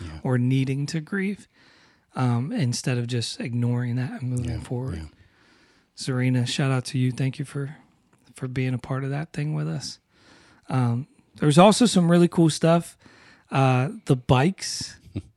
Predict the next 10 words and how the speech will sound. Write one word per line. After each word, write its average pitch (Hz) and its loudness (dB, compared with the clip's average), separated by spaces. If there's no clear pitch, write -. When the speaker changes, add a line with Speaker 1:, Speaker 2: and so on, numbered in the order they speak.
Speaker 2:
What 147 2
a 190 4
story. 139 0
Speaker 1:
Yeah. 90 0
Yeah, 117 8
this 123 6
is 110 4
wild. 117 8
So 113 0
Lori 117 6